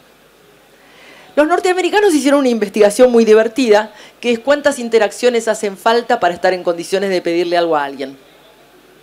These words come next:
Ellos sostienen que ocho, ocho interacciones para estar en condiciones de pedirle barra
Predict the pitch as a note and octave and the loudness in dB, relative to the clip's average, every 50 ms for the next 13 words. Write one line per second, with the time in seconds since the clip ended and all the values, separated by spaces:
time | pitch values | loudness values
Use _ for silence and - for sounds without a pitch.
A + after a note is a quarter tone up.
0 | _ _ - - - - - _ _ _ _ _ _ - B3+ C4+ C#4 B3+ - - | _ _ -20 -20 -20 -20 -20 _ _ _ _ _ _ -6 -6 -6 -6 -6 -8 -8
1 | G3+ - - - A3 A#3 B3 B3+ B3 A3+ A3+ F#3 F#3+ - - _ A3 A#3 A#3+ A#3 | -10 -10 -12 -8 -6 -4 -4 -4 -4 -6 -4 -6 -6 -6 -2 _ 2 2 2 0
2 | - - - F3 D3 C3+ - - _ _ _ _ _ _ - - - - - - | -4 -6 -4 -4 -4 -4 -6 -12 _ _ _ _ _ _ -20 -20 -20 -20 -20 -4
3 | _ - F4+ G4+ G4+ - - E4+ D#4+ D4 C4+ - G#3+ G3 F#3+ F#3+ - - - D4+ | _ 4 4 4 4 2 2 0 0 0 0 0 0 0 -2 -4 -2 2 2 2
4 | D#4 D4+ D4+ G#3+ G3 G3 - A#3 A#3+ A#3+ A#3+ G#3+ G3+ G3 F#3 A3+ B3 A#3 G#3+ G#3 | 2 2 0 -2 -2 -2 0 0 0 2 2 0 -2 0 0 0 2 2 2 4
5 | G3+ G3 G#3 A#3 A#3 A3+ A3+ A#3+ A#3 A#3 - _ _ _ E3+ D#3 D3 C#3+ F3 F#3 | 2 2 4 4 4 4 4 2 0 -2 -6 _ _ _ -20 -20 -6 -2 0 2
6 | F#3+ F#3+ F#3 - - F#3+ G#3+ G#3 - - | 2 2 0 0 0 0 0 0 0 -4